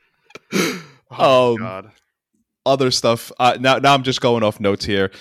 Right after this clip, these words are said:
Speaker 2: Oh, yeah.
Speaker 1: Uh, you, no, you bring up that the, I, I think it's so funny in this episode how they do it, where Dexter, start of season six, but definitely season seven, um,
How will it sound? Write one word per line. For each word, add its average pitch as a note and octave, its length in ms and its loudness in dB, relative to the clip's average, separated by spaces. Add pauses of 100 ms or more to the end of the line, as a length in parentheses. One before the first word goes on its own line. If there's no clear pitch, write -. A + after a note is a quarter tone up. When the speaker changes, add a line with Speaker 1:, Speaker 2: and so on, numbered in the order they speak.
(140)
Speaker 2:
Oh, G#3 100 -6
yeah. E3+ 120 0
Speaker 1:
Uh, G2 340 2
you, A2+ 220 -6 (540)
no, B2+ 180 -2
you A2+ 160 0
bring A#2+ 240 -2
up A#2 140 0
that G#2+ 180 -2
the, G2 340 0 (240)
I, A2 200 0
I A2+ 40 0
think - 220 -2
it's - 100 -4
so - 240 2
funny G#2+ 300 -2
in F#2+ 80 -4
this G2 180 -4
episode F#2+ 380 -2
how G2+ 140 -4
they F2+ 140 -4
do F#2 220 -2
it, F2+ 100 -2
where G2 120 -4
Dexter, G#2 680 -2 (140)
start B2+ 320 -4
of A2 80 -8
season G#2 300 -10
six, - 340 -10
but - 300 -14 (160)
definitely G#2+ 280 -12
season G#2 200 -16
seven, G2+ 300 -10 (360)
um, G2+ 420 -2